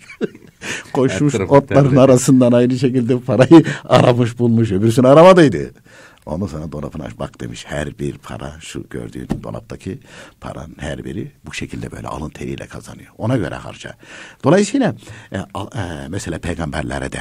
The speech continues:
Speaker 1: aleyhissalatü vesselam o yük gelmeden önce, o yük gelmeden önce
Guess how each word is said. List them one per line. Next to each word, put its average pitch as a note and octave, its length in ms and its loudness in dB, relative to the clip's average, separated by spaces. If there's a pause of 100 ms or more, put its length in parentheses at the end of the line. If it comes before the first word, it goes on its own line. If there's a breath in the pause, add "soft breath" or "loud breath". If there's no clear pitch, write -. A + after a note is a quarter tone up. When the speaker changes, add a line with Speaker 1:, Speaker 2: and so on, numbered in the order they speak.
(160)
Speaker 1:
aleyhissalatü - 540 -14
vesselam - 360 -16
o F#2 120 -10
yük C#2+ 220 -14
gelmeden C2 420 -12
önce, B1 440 -12 (160)
o C#2 120 -10
yük C#2 180 -14
gelmeden A#1 380 -18
önce C2 300 -12